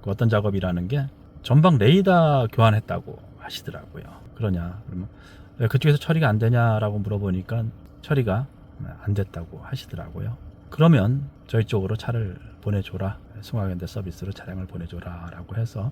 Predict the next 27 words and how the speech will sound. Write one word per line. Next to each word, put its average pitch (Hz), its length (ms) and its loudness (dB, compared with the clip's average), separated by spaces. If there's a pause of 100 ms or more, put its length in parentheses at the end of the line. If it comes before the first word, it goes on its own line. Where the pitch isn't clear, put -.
(260)
입고가 90 520 -8
되게 90 180 -10
됐습니다. - 640 -14 (300)
뭐, 156 120 4
딱 - 280 -2
봐도 160 240 6
에이다스죠. 180 680 6 (220)
당연하게 151 420 6
전방 139 880 4
레이더를 131 380 6
교체했으니까 143 880 0 (280)
거기에 92 240 0
관련된 87 580 -2 (240)
경고등 87 520 0 (180)
점등되겠죠. 90 800 -4 (140)
보정이 208 400 10
안 113 140 8
됐겠죠. 147 600 2 (180)
뭐, 104 140 -2
코딩을 202 420 4
해야 175 160 8
될 156 180 4
수도 - 240 -4
있고요. 107 440 0 (240)
아직까지 107 440 2
시스템 117 340 0
진단은 95 520 0